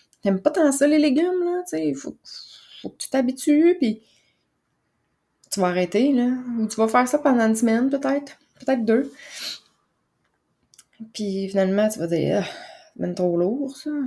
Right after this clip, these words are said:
tabarouette. » Parce que tu passes du point A au point Z en claquant des doigts de même.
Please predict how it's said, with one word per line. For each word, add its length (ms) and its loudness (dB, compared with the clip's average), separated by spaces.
tabarouette. » 640 -8
Parce 120 -10
que 120 0
tu 180 -6
passes 300 4
du 80 -8
point 300 6
A 260 4
au 100 -6
point 320 0
Z 500 0
en 100 0
claquant 320 0
des 140 0
doigts 160 0
de 120 -2
même. 360 -2